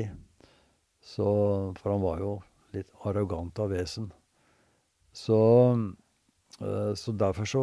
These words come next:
interesserte han seg også for en filosof fra sekstenhundretallet som het Spinoza.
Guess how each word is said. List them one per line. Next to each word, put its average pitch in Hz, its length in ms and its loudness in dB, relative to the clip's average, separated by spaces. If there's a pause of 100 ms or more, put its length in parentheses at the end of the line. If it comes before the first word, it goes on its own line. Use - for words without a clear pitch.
interesserte 110 600 -2
han 104 160 -2
seg 117 160 -4
også 104 360 -6
for 104 360 -2
en 101 480 -4
filosof 113 720 -6
fra 110 80 -4
sekstenhundretallet 98 960 -6
som 107 160 -8
het 101 80 -8
Spinoza. 123 600 -2